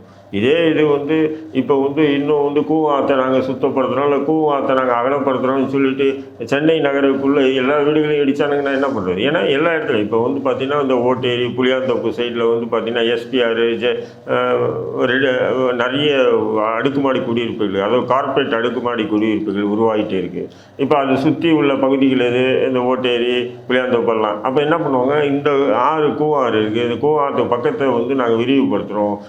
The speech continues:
ஏ, இந்த நகரத்தை வந்து ஒரு, அ, ஏதோ ஜொலிக்க வைக்கிறோம் அப்படின்னு சொல்லிட்டு இவனுங்க என்ன பண்ண, அந்த வீடு கூட இடிக்க வாய்ப்புகள் இருக்குன்ற நானு. ஓட்டேரி, புளியாந்தோப்பு பகுதிகள் கூட இடிக்க வாய்ப்புகள் இருக்கு. இப்ப அனகாபுத்தூர் விஷயம் அப்படிதான் நடந்தது. ஆ, ஒரே வாரத்தை ஆக்கிரமிக்கப்பட்ட இடம்.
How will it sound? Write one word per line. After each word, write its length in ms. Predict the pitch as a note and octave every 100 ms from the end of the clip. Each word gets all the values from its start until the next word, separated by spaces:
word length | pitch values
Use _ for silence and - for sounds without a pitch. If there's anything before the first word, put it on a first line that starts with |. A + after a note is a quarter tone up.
| - -
ஏ, 280 | B2 B2+ B2
இந்த 160 | A#2+
நகரத்தை 280 | A#2 C3 C#3+
வந்து 420 | C3+ A#2 A#2 C3
ஒரு, 520 | B2+ A#2 A#2 A2+ A2 - - -
அ, 40 |
ஏதோ 420 | A#2 A#2 A#2 A#2+
ஜொலிக்க 420 | C3+ A2+ C#3+ C#3+ C#3
வைக்கிறோம் 400 | A#2 A#2 A2+ G#2+
அப்படின்னு 260 | G#2+ A#2+
சொல்லிட்டு 280 | A#2+ A#2+ C#3+
இவனுங்க 260 | C3+ C3 B2+
என்ன 160 | C#3
பண்ண, 200 | C#3 B2
அந்த 200 | A2 B2
வீடு 200 | B2+ D3+
கூட 160 | D3 D#3
இடிக்க 280 | D#3+ D#3 D#3+
வாய்ப்புகள் 460 | C#3+ E3+ E3 C#3+
இருக்குன்ற 420 | C#3+ C#3 E3+ D#3
நானு. 400 | A2+ G2 F2+ F2 - A2
ஓட்டேரி, 400 | A#2 A2+ A2 A2+
புளியாந்தோப்பு 540 | A2+ A#2 A#2 A2 A2+
பகுதிகள் 400 | A2+ A2+ A#2 A2+
கூட 160 | B2 D3+
இடிக்க 340 | C#3 C3+ C#3
வாய்ப்புகள் 460 | B2+ C3+ C3+ B2 A2+
இருக்கு. 440 | G2 - E2+ - - - -
இப்ப 180 | A2
அனகாபுத்தூர் 800 | A#2 D#3 E3 D#3 D#3+ C#3+ D3+ C#3
விஷயம் 360 | C#3 C#3 C#3+ C#3
அப்படிதான் 500 | C#3+ D#3 C3+ D#3 G3
நடந்தது. 600 | D#3 D3 D#3 A#2+ D#2+ D2+ - - - -
ஆ, 160 | C3 D#3+
ஒரே 280 | D3+ F3+ G3
வாரத்தை 380 | F3 D#3+ D#3+
ஆக்கிரமிக்கப்பட்ட 760 | E3+ D#3 E3 D#3 C#3 A#2+ A2+ A#2
இடம். 280 | A2 A2